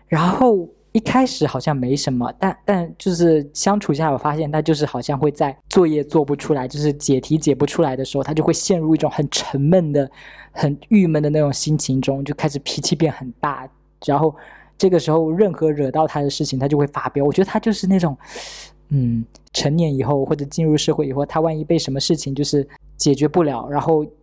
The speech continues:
被那个事情困扰，他崩溃，他可能是会出去砍人的那种人，你们知道吗？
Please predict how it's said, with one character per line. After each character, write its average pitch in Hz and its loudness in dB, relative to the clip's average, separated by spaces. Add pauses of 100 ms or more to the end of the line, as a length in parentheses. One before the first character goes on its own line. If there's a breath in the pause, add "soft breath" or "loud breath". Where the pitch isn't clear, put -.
(120)
被 165 2
那 165 0
个 160 2
事 160 -4
情 143 -6 (160)
困 160 -2
扰， 131 -6 (320)
他 151 -2
崩 156 -2
溃， 175 -2
他 156 -2
可 151 -6
能 135 -4
是 143 -4
会 170 0
出 - -6
去 170 0
砍 135 -4
人 123 -6
的 160 2
那 185 6
种 131 0
人， 117 -4
你 120 -4
们 117 -2
知 131 -2
道 123 0
吗？ 120 -6